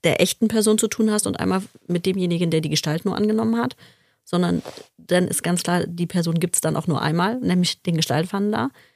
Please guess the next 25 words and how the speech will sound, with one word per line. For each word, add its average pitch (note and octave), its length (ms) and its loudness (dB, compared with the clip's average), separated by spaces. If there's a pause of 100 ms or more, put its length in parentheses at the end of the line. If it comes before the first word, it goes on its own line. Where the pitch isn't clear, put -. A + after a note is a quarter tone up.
(300)
Ja, F3 260 -2
das E3+ 180 -8
finde G3+ 140 -2
ich G#3 140 -6
auch G3+ 80 -4
sehr D#3 200 -2
interessant. D3 560 -4 (680)
Ich F#3+ 120 0
meine, B3 400 6 (100)
wenn G#3 360 4
man A#3+ 80 10
das B3 140 6
jetzt - 120 -2
so A#3 80 8
liest, A#3 680 6 (200)
bleiben G3+ 380 6
natürlich A#3+ 420 4
auch A3 60 4
noch G3+ 120 2
viele A3+ 260 4
Fragen G#3+ 340 4
so G3+ 80 6
ein G3+ 80 6
bisschen F#3 280 2
offen, - 320 -4